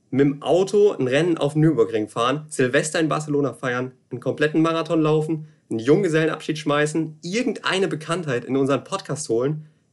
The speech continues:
endlich unsere erste englische Folge aufnehmen, im Luxus-Autohaus beraten lassen,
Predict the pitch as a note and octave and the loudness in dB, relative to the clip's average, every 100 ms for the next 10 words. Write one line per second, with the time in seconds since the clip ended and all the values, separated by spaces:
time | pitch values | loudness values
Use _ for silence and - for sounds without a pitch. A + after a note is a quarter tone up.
0 | _ - E3 F3+ E3+ - B2 B2+ A2+ - | _ 0 0 2 -2 0 -2 0 -2 0
1 | C#3+ - - - C3+ C#3 C3+ - C3+ A#2 | 0 0 -2 -2 2 2 0 -2 0 0
2 | G#2 - A2+ D3+ D#3 - _ - C#3 D#3 | -2 -2 -2 -2 -6 -16 _ 0 2 2
3 | D3+ D3 A3 D3+ - G3 - - D#3+ F3+ | 2 4 4 2 -2 -2 -2 0 0 2
4 | F3 D#3+ E3 E3 C#3 A#2 C3 D3+ E3+ E3+ | 0 2 0 0 -2 0 0 0 -2 -2
5 | - G3 | -4 -8